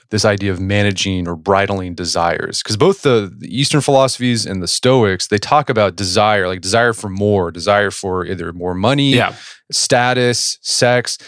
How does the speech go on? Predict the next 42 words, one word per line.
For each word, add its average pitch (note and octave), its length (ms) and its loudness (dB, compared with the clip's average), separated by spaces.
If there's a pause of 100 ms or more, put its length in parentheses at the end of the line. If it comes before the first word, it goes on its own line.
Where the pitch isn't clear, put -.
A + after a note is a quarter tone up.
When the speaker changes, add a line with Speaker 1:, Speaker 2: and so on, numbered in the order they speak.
(220)
Speaker 1:
That D3+ 160 4
was F3 140 2
sort D#3 100 2
of A#2+ 140 4
the G#2 80 0
big G#2 240 0
driver G#2 440 2
of F2+ 80 -2
suffering. F2+ 680 0 (340)
So - 160 0
what C#3+ 160 6
do G3 80 4
these G#2 300 2
Speaker 2:
Mm-hmm. G#2+ 60 -2
Speaker 1:
guys G#2+ 300 2
say F#2+ 360 0
about F2+ 360 -2
what A2 220 -2
we A#2+ 100 -2
can G2+ 220 -4
do G2 220 -2
to F2+ 80 -4
bridle F#2+ 540 0
those F2+ 180 -6
desires E2+ 480 -4
so G2+ 100 -4
we F#2 140 -6
feel C3 380 2
like G#2+ 220 0
we G#2 100 -4
have F#2+ 200 0
enough, F2+ 320 -4
that G#2 120 0
we're G2+ 120 -2
content G2+ 540 -2
in F2 100 -4
life? E2 380 -6 (800)
Speaker 2:
Well, D#3+ 160 4
w-, C#3+ 300 -2 (200)
I C3 80 4
really F3 500 4 (300)
f-, - 220 -12